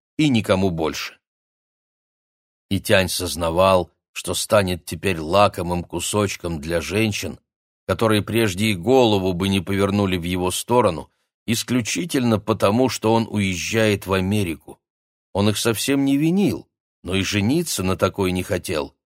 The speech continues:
поэтому порадовался, поняв, что Мали ни о чём таком не помышляет. Он решил хорошенько обдумать всё позже,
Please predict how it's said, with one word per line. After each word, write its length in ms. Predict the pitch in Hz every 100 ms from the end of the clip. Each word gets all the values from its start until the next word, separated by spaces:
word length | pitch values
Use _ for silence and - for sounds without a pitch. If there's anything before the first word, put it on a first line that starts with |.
| _ _ _
поэтому 480 | 101 120 120 120 117
порадовался, 1120 | 104 95 92 120 120 120 120 107 131 120 107 _ _
поняв, 400 | 92 101 117 110
что 240 | - - 98
Мали 400 | 95 117 117 104
ни 140 | 95
о 100 | 98
чём 300 | - 117 107
таком 360 | 104 - 110 104
не 100 | 98
помышляет. 720 | 98 101 - 101 87 71 - _ _ _ _ _ _ _ _ _ _ _ -
Он 140 | 101
решил 360 | 95 95 104 98
хорошенько 640 | 98 95 - 110 101 -
обдумать 440 | 92 87 101 90 -
всё 260 | - 90
позже, 640 | 80 104 107 98 95 107